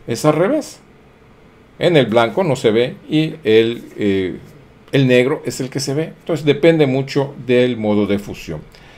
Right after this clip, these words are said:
Vamos a pasarnos al normal.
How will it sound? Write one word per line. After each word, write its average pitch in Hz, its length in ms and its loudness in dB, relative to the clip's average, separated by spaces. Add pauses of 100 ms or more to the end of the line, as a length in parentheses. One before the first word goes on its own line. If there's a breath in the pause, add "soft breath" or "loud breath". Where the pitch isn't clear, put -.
(240 soft breath)
Vamos 156 400 4
a 151 140 4
pasarnos 131 640 6
al 98 240 0
normal. 104 560 -2